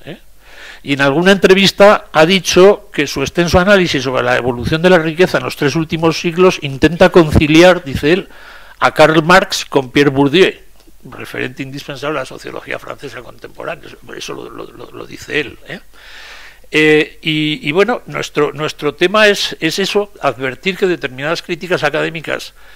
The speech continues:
y políticas al capitalismo actual recuperan no pocos elementos de la crítica económica y política de Marx a la sociedad de su tiempo. Eh,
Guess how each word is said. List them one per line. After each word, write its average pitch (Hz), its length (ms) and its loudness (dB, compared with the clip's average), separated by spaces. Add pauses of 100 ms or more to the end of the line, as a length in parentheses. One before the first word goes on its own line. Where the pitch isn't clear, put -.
(140)
y 113 100 -16
políticas - 800 -8
al 120 200 -10
capitalismo 127 560 -12
actual 190 300 -2
recuperan 165 580 -2
no 156 140 -4
pocos 165 240 -6
elementos 165 600 -8
de 131 100 -10
la 123 140 -8
crítica 131 320 -8
económica 127 400 -10
y - 20 -10
política 135 400 -8
de 151 100 -6
Marx - 540 -12
a 139 80 -14
la 131 140 -12
sociedad - 480 -12
de - 80 -20
su - 160 -16
tiempo. - 400 -20 (920)
Eh, 139 460 0